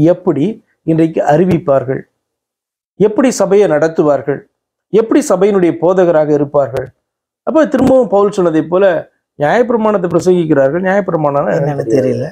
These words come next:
Speaker 1: அப்ப இயேசு கிறிஸ்துவை பிரசங்கிக்கிறார்கள், இயேசு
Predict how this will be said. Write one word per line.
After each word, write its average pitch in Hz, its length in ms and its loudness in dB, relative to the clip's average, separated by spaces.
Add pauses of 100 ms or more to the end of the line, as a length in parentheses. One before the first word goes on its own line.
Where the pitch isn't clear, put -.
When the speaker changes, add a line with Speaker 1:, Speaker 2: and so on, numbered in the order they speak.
(440)
Speaker 1:
அப்ப 190 180 2
இயேசு 330 260 4
கிறிஸ்துவை 247 320 0
பிரசங்கிக்கிறார்கள், 165 800 2
இயேசு 262 180 0